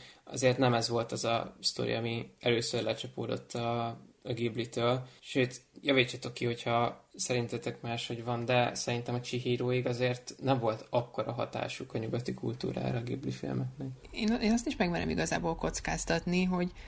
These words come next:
Speaker 2: a, a Chihirón kívül sem volt annyira nagy hatása. Tehát már, már, most arra már vannak, ö, nagyobb rajongó rétegeik, de, de legnagyobb bánatomra nem sikerült betörniük azért a nagyobb, ö,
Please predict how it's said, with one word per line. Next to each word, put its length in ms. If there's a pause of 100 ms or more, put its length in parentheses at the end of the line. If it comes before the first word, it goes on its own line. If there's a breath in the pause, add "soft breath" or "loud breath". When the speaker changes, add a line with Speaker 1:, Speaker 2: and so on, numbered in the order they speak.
(340 soft breath)
Speaker 2:
a, 360
a 140
Chihirón 760
kívül 720 (380)
sem 300
volt 280 (140)
annyira 540
nagy 220
hatása. 400
Tehát 300
már, 280
már, 260
most 200
arra 160
már 140
vannak, 460
ö, 320
nagyobb 340
rajongó 460
rétegeik, 600
de, 280 (360 loud breath)
de 520 (180)
legnagyobb 440
bánatomra 580
nem 180
sikerült 520
betörniük 680
azért 320
a 340 (120)
nagyobb, 460
ö, 220